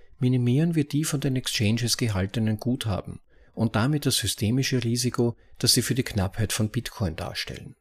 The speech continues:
Je kleiner die von den Exchanges gehaltenen Guthaben sind,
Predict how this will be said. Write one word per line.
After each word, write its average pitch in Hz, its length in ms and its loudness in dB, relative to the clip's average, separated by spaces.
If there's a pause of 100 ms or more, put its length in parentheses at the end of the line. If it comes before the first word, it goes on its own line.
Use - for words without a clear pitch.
(640)
Je 110 120 0
kleiner 160 480 0
die 165 200 -2
von 156 200 0
den 135 120 2
Exchanges 143 640 -2
gehaltenen 107 560 0
Guthaben 147 520 0
sind, 143 340 2